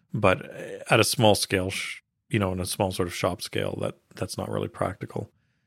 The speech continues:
So at that point, if you've screwed up a billet of material, you're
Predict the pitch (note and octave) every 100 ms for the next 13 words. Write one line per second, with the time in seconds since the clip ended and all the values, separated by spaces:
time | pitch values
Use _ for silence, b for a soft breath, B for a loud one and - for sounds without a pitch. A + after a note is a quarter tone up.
0 | _ _ _ _ _ _ _ - G#2+ F#2+
1 | F#2 F#2 F2+ B2+ _ _ C3 G#2 G2+ -
2 | G2 F2+ G2 G2+ F#2 F2+ - G#2+ F#2+ F2+
3 | F#2 F#2+ F#2 F2+ F2+ F#2 - F#2+ - F#2+
4 | F#2 F#2 F#2 - G2 F#2 F#2+